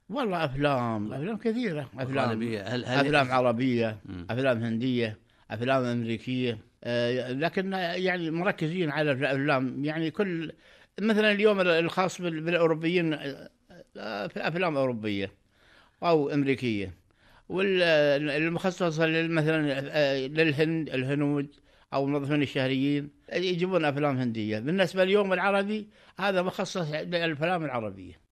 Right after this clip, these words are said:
Speaker 2: أعزائي المستمعين، ما زلنا نواصل حوارنا هذا مع راشد بن حسين عيمي. طال عمرك، آه، ال-، حدثنا عن ال-، الأكل اللي كنتوا تاكلونه، الوجبات اللي كنتوا تاكلونها.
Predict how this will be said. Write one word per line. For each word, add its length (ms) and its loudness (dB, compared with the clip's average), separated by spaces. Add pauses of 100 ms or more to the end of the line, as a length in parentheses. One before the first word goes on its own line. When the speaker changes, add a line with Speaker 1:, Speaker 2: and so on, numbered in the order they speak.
Speaker 2:
أعزائي 300 0
المستمعين، 760 -2 (180)
ما 240 -4
زلنا 580 -4
نواصل 680 -6
حوارنا 840 -6
هذا 260 -4
مع 260 -8
راشد 440 -6
بن 180 -10
حسين 520 -8
عيمي. 360 -10 (500)
طال 160 -2
عمرك، 500 -4
آه، 840 -2 (220)
ال-، 360 0
حدثنا 440 -2
عن 220 0
ال-، 220 0
الأكل 600 -2
اللي 200 -2
كنتوا 680 -4
تاكلونه، 560 -2
الوجبات 580 -2
اللي 120 -4
كنتوا 320 -8
تاكلونها. 500 -10